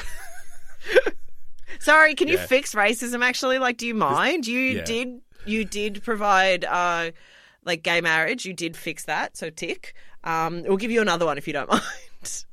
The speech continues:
Speaker 2: Yeah,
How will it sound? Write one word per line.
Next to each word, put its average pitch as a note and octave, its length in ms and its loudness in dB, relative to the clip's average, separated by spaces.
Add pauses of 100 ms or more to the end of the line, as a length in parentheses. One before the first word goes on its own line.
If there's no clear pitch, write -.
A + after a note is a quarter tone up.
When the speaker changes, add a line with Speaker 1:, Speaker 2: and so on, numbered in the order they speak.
(2250)
Speaker 2:
Yeah, E2+ 220 -6